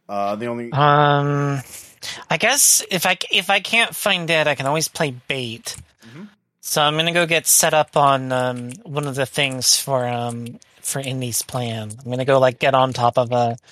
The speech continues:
Speaker 2: um, the little systems for, for distributing the food, 'cause at least if it attacks me, then maybe we can get in on it.
Speaker 1: Yeah, so you can position yourself right in front of one of the shelves. Um,
Speaker 2: Yeah.
Speaker 1: and then,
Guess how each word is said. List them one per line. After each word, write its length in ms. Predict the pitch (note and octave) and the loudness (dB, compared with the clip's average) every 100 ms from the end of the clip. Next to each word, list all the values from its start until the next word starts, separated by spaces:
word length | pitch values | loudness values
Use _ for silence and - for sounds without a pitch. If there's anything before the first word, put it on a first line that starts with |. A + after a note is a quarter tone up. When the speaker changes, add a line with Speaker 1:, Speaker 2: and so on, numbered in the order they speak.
| - - _ _ _ _ _ - | -20 -20 _ _ _ _ _ -12
Speaker 2:
um, 180 | A#2 A#2+ | -10 -6
the 140 | A#2 | -4
little 320 | B2 A#2+ A#2+ | 0 0 0
systems 760 | - - D3 - C#3+ B2+ A#2 - | 2 2 2 0 0 -2 -2 -2
for, 400 | - B2+ A#2+ A#2 | 0 0 -2 -4
for 180 | - - | -8 -6
distributing 540 | C3 - D3 C3 B2+ B2 | -2 0 0 -2 -4 -4
the 100 | A2+ | -6
food, 460 | - C3 A#2 A2+ | -2 0 0 -2
'cause 300 | - - - | -6 -4 -2
at 140 | E3+ C3+ | 0 2
least 260 | G#3+ A#3 | 2 2
if 140 | - G3 | 0 0
it 40 | |
attacks 540 | E3 D#3 D#3+ D#3 - C#3 | -2 2 2 2 -2 -4
me, 160 | B2 | -2
then 220 | A#2+ A#2+ | 0 0
maybe 260 | A#2+ C3 B2+ | 0 -2 -2
we 80 | A#2+ | -4
can 200 | B2 A#2 | -6 -2
get 120 | A#2+ | 0
in 180 | B2 A#2+ | 0 0
on 200 | A2 G#2+ | -2 -2
it. 160 | G#2+ | 0
Speaker 1:
Yeah, 180 | F#3 D3 | 2 2
so 180 | A#2+ - | -2 -4
you 120 | F3+ | -2
can 220 | E3+ F3 D3+ | -2 -6 -6
position 380 | F3+ F#3 F#3+ | -8 -6 -6
yourself 340 | F3+ D3+ C#3 - | -4 0 -2 0
right 160 | C3 | -2
in 60 | B2+ | -4
front 340 | - C#3 C#3+ | -6 -2 -2
of 80 | C3+ | -2
one 120 | A2+ | -4
of 60 | G#2+ | -6
the 80 | G2 | -8
shelves. 560 | - G2 F#2 F2+ - - _ _ _ _ | -8 -6 -6 -8 -14 -20 _ _ _ _
Um, 360 | G#2+ G#2 G#2 C3 | -4 0 2 4
Speaker 2:
Yeah. 360 | C3 A#2+ A2+ A#2 | 4 4 2 0
Speaker 1:
and 280 | B2 A#2 A#2+ | -2 -2 -2
then, 440 | A#2 A2+ A2 G#2+ | 0 0 -2 -6